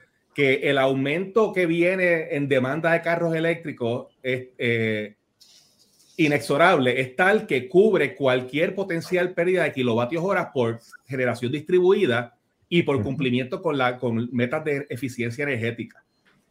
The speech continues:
Speaker 1: Y esos números que, que la Junta acepta ahí son, el, es un estudio de Bloomberg, y este es la, el,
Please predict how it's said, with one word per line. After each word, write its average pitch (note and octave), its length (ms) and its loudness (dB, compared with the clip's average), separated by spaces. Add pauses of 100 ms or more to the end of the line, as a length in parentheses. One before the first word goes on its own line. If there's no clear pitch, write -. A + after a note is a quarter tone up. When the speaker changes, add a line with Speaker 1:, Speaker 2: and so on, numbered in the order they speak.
(140)
Speaker 1:
Y C#3+ 140 2
esos G#3+ 240 2
números G#3+ 440 4
que, F3+ 380 2
que F3 100 0
la E3+ 140 0
Junta F3 840 -4
acepta F3 540 -4
ahí E3+ 280 0
son, D#3 380 -2 (420)
el, C3 160 4
es B2+ 240 -4
un D#3 100 0
estudio F3+ 440 4
de D3 100 4
Bloomberg, C#3 680 4
y E3+ 100 -4
este C3+ 160 -2
es F#3+ 60 0
la, C#3+ 220 0
el, B2+ 240 -4